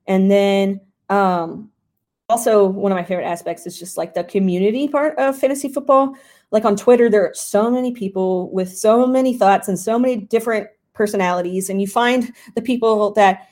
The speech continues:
um, put out good content and are friendly and, and willing to help you out and all that jazz. And you know, I love that aspect of fantasy football. Like, I can't wait to meet people. Um,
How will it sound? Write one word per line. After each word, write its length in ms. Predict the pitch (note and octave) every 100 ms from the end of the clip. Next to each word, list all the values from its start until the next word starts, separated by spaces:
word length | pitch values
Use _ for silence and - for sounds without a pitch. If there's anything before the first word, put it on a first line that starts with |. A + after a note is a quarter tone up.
| _ _
um, 420 | F#3+ F#3 D#3+ D#3+ _ _
put 120 | -
out 160 | B3 G#3
good 140 | A3+
content 640 | - F3+ F#3+ F#3+ F3 F3 -
and 440 | - F3 E3 D#3+ D3+
are 240 | E3+ E3 E3
friendly 480 | - G3+ G3 F#3 F3+
and, 120 | F3 -
and 200 | F#3+ F#3
willing 200 | F#3+ F#3+
to 60 |
help 180 | G3 -
you 120 | F3
out 260 | C#4 D4 -
and 80 | G#3+
all 100 | G#3
that 180 | G3+
jazz. 320 | G3 G3 G3 -
And 420 | G3 F#3 F3 D#3+ - _ _ _ _ _ _ F3
you 100 | D#3+
know, 140 | D3+ E3+
I 120 | E3+
love 380 | D#3 D#3+ E3+ D#3
that 140 | E3
aspect 300 | E3+ - F#3+
of 60 | -
fantasy 260 | E3+ D#3
football. 280 | F#3 F3+ E3
Like, 180 | E3+ E3 - - -
I 80 | A3+
can't 280 | C4 C4+
wait 220 | F#3 A3+ A#3+
to 100 | F#3+
meet 240 | G#3 B3+
people. 540 | C#4 C4+ C4 B3 C4 - _ _
Um, 460 | G3 F#3 E3+ D#3+